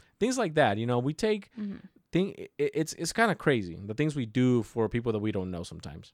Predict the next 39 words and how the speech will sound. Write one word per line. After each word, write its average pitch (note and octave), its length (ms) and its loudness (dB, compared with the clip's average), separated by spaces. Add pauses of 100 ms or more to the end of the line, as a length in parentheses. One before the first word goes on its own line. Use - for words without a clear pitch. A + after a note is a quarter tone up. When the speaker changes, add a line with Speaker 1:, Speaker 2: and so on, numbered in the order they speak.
(160)
Speaker 2:
Especially, D4 400 -8
I A#3+ 160 -4
think, A#3 340 -8
um, E3+ 340 -6
with E3 280 -12
people F3+ 340 -10
now, E3+ 300 -6
they E3+ 220 -6
idolize E3 540 -4
celebrities E3 720 -4
so D#3 320 -4
Speaker 1:
Of E3+ 60 -6
Speaker 2:
high A#2+ 360 2
Speaker 1:
course, F2+ 140 -2
Speaker 2:
up. - 180 -2
Speaker 1:
of - 60 0
course, F#2 300 -4
yeah. F#2 140 -10 (240)
Speaker 2:
And G3+ 400 -4 (600)
I, A#3+ 160 -2 (100)
it's, A#3+ 260 0
it's G#3 200 -6
weird A#3 340 0
because G#3+ 280 -6
I've G3+ 240 0
never F3+ 320 -2
done E3+ 260 -4
that. A#3 240 -6 (520)
I G#3+ 140 0
personally A3+ 420 -6
have G3+ 220 -2
never G3 560 2
put - 360 -2
celebrities F#3+ 680 -8 (240)
on F3+ 200 0
that F3+ 220 -6
pedestal. - 460 -10
To - 120 -12
me, G3+ 360 -2